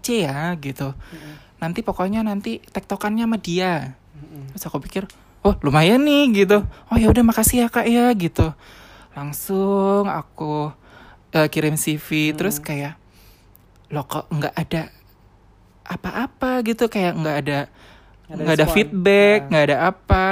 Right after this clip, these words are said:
Speaker 1: Terus aku kepo kan, "Kak, punya nggak sih kontaknya Mbak C ini?"
Speaker 2: Hmm.
Speaker 1: gitu. Terus aku tuh pengen kayak nanya gitu, "Mbak C udah menerimkah C V-ku?" gitu.
Speaker 2: Hmm.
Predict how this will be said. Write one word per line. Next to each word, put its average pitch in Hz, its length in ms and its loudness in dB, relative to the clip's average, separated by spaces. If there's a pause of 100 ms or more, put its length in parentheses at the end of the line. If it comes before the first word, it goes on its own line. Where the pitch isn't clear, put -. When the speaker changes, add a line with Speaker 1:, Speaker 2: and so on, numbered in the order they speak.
Speaker 1:
Terus 208 220 -2
aku 214 220 -2 (640)
kepo 240 360 0
kan, 143 280 -2 (380)
"Kak, - 200 -10 (280)
punya 180 220 -2
nggak 220 180 0
sih - 140 -8
kontaknya 147 440 -4
Mbak 135 240 -2 (120)
C 151 180 0
ini?" 156 320 -2
Speaker 2:
Hmm. 165 140 2
Speaker 1:
gitu. 131 240 -2 (340)
Terus - 140 -6
aku 262 220 -4
tuh 320 160 -4
pengen 160 300 -2
kayak 147 320 -4 (640)
nanya 220 540 2
gitu, 139 360 -4 (140)
"Mbak - 220 -6
C 302 180 -4
udah 160 320 -2
menerimkah 143 840 -2
C - 240 -6
V-ku?" 226 500 -2
gitu. 143 320 -2
Speaker 2:
Hmm. 156 260 -10